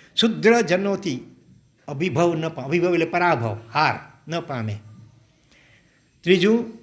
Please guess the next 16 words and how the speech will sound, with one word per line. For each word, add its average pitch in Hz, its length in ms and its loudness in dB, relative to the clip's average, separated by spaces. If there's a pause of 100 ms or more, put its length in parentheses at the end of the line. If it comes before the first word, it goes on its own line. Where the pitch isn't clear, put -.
(220)
વચનનું 233 1000 0
અપ્રતિહતપણું 220 1000 0
મળે, 131 260 -6 (420)
એનું 160 260 -2
વચન 202 280 2
ક્યાંય 190 420 0 (600)
પાછું 196 280 -2
ઠેલાય 170 300 4
નહીં, 123 220 -4
એ 107 100 -8
જે 208 280 4
બોલે 196 320 2 (300)
એને 147 140 -14
બધા 165 480 -6
સ્વીકારી 180 520 -2
લે, 98 160 -6